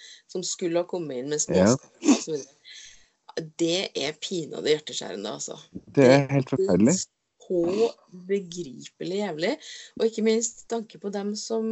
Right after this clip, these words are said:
Speaker 1: ehm, som nå lever totalt isolert, og som ikke kommer seg ut, og det er altså i voldelige forhold og alkoholiserte foreldre eller ektefeller,
Speaker 2: Helt
Speaker 1: uansett kjønn og så videre.
Speaker 2: forferdelig.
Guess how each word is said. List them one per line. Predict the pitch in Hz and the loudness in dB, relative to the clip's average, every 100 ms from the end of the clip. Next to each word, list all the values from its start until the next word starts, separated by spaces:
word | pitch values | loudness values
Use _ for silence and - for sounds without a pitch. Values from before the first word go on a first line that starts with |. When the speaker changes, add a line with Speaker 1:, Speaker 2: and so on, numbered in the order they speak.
| 220 | -2
Speaker 1:
ehm, | 226 220 220 214 208 - _ _ _ - - - _ _ - | -2 -2 -4 -6 -8 -12 _ _ _ -20 -20 -20 _ _ -8
som | - 233 233 | -2 0 0
nå | 202 196 | -2 -4
lever | 220 254 202 147 151 - - | -2 -2 -4 -6 -8 -10 -10
totalt | - 214 208 170 175 | -14 -12 -10 -10 -8
isolert, | 196 208 220 220 240 - | -8 -4 -2 -2 -2 -6
og | - 196 | -12 -10
som | - 208 208 208 | -10 -10 -8 -8
ikke | 214 220 - 175 | -8 -12 -12 -12
kommer | 185 165 | -10 -12
seg | - - | -10 -8
ut, | 214 220 220 - | -4 -4 -6 -10
og | 202 | -8
det | 190 | -6
er | 180 180 | -6 -8
altså | 180 - | -8 -8
i | 185 | -6
voldelige | 196 196 143 143 135 | -4 -4 -6 -6 -6
forhold | - 190 175 147 147 165 | -6 -4 -4 -2 -6 -6
og | - 165 | -6 -8
alkoholiserte | - 170 170 175 160 151 135 - 147 | -10 -8 -4 -4 -4 -8 -10 -10 -10
foreldre | 151 165 151 135 143 156 | -8 -6 -8 -8 -8 -6
eller | 160 | -8
ektefeller, | 175 - 139 - 139 131 | -8 -12 -14 -12 -10 -8
Speaker 2:
Helt | 165 101 | -6 6
Speaker 1:
uansett | 131 151 175 - | 8 8 2 -10
kjønn | - 170 185 | -4 -4 -2
og | 190 | -6
så | 190 | -8
videre. | 170 101 | 2 4
Speaker 2:
forferdelig. | 92 113 | 4 -4